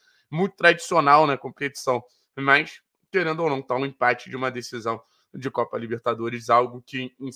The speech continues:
quase cem anos de história o clube só conseguiu alcançar uma vez. Então, acho que os resultados, eles falam por si só o trabalho do Filipão, e eu acho que a gente pode falar em,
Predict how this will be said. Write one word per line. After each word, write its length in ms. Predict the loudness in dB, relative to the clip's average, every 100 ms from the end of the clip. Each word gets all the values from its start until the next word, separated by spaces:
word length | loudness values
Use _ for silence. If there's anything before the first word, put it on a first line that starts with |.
| -14
quase 300 | 2 2 2
cem 260 | -2 -4 -2
anos 180 | -4 -6
de 60 |
história 400 | -12 -2 0 -2 -6 _ -12
o 100 | -8
clube 240 | -6 -6
só 160 | -6 -6
conseguiu 500 | -8 -12 -10 -10 -10 _ _ _
alcançar 640 | 6 6 2 -6 -2 -2
uma 220 | 0 -2
vez. 260 | -4 -8 -12
Então, 400 | -10 -4 -4 -4 _ _ _
acho 240 | 0 0 -2
que 120 | -6
os 80 | -4
resultados, 600 | -4 -4 2 2 2 -4
eles 180 | -6
falam 260 | 2 2 2
por 240 | -4 -14
si 160 | -12 -12
só 340 | 0 0 0 -4 _ _
o 120 | -4
trabalho 480 | 0 2 4 2 0
do 100 | -8
Filipão, 580 | -8 -8 -2 0 0 -2 _ _ -4
e 680 | -2 0 -2 -4 -2 -4 -6 _ _ 4
eu 120 | 6
acho 200 | 6 4
que 100 | -6
a 40 |
gente 180 | -6 -6
pode 200 | -6 -4
falar 240 | -2
em, 60 | -2